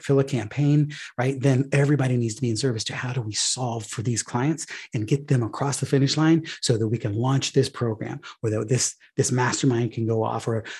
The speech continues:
the, these, these cohort can get done, uh, and that these people can get served. That always has to be number one above whose lead is it, whose sale is it, which pipeline are they in? It needs to be, how do we s-, how do we switch them? If we have all the right data, we know who's seen what.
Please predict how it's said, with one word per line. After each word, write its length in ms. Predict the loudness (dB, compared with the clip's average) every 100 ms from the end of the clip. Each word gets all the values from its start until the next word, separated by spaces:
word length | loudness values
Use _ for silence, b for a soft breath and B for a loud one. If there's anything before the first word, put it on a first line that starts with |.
| B
the, 160 | -2
these, 320 | 2 0 0 -4
these 160 | -4
cohort 500 | -4 -4 -2 -2 -4
can 160 | -4 -4
get 160 | -4
done, 240 | -2 -4 -6 -10 B B B
uh, 160 | -4 0
and 100 | 0
that 120 | 0
these 160 | 0 0
people 280 | 0 -2 -4
can 160 | -6
get 140 | -6 -4
served. 380 | -4 -6 -10 -18 B B
That 200 | 0 4
always 360 | 6 8 6 4
has 240 | -2 -2
to 80 | 0
be 160 | 0
number 260 | 2 2 2
one 320 | 2 4 4 4
above 400 | 4 4 4 0 B B
whose 280 | 2 4 4
lead 160 | 2
is 160 | 2 0
it, 220 | -2 -4 _ -20 B B
whose 200 | 2 2
sale 300 | 2 0 0
is 120 | 0
it, 220 | -2 -4 -10 b b 0
which 200 | 0 2
pipeline 460 | -2 0 0 0
are 80 | -2
they 160 | -2 -4
in? 200 | -6 -12 -4
It 100 | -2
needs 220 | -2 -4
to 100 | -6
be, 160 | -6 -6
how 280 | -4 -4 -2
do 80 |
we 140 | -2 -2
s-, 200 | -4 -6
how 160 | -4
do 60 | -2
we 100 | -2
switch 320 | -2 -4 -6
them? 100 | -6
If 140 | -6 -6
we 80 |
have 160 | -4 -4
all 100 | -2
the 80 | -2
right 160 | -2
data, 220 | -2 -2 -2
we 80 |
know 140 | -2 -2
who's 240 | -2 -4
seen 240 | -4 0 2
what. 180 | 2